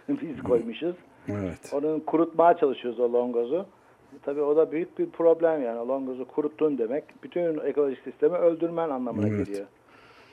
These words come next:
Speaker 1: Yani orada öyle bir şey. Bir de orada, e, bir tane de şey var, mağara var, iki katlı. Tub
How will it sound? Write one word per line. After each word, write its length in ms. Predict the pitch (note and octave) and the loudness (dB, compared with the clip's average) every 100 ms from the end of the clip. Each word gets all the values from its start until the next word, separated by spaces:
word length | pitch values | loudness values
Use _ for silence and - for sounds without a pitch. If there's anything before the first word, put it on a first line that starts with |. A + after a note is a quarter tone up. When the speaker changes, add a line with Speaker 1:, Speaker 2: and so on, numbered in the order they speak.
| _ - | _ -10
Speaker 1:
Yani 200 | A#2+ A#2+ | -8 -6
orada 500 | A#2+ D3+ C#3+ B2+ D#3 | 0 2 2 2 2
öyle 260 | D3+ D3 C#3+ | 2 2 0
bir 40 | |
şey. 200 | - C3+ | -4 -8
Bir 80 | D3+ | 0
de 60 | |
orada, 420 | E3+ E3 F3 F3 - _ _ - _ _ B2+ | 2 4 4 2 -2 _ _ -20 _ _ -6
e, 80 | C#3 D3 D3 D3 D3 C#3+ B2+ _ _ _ _ _ - - | 0 2 4 2 0 -2 -10 _ _ _ _ _ -18 -14
bir 60 | A2+ | -4
tane 220 | C#3+ D3+ | 0 4
de 80 | D3 | 4
şey 220 | D3 D3 | 4 2
var, 140 | C3+ A2+ | 2 0
mağara 460 | G#2+ B2 C#3+ C#3+ A#2+ | 0 4 4 4 2
var, 160 | A2 - - | -2 -6 -18
iki 180 | C#3+ - | -12 -10
katlı. 460 | B2+ A2+ - C3+ D#3 D#3+ _ _ - _ _ _ _ - _ | -6 -6 -2 0 0 -2 _ _ -20 _ _ _ _ -20 _
Tub 140 | C3+ | -4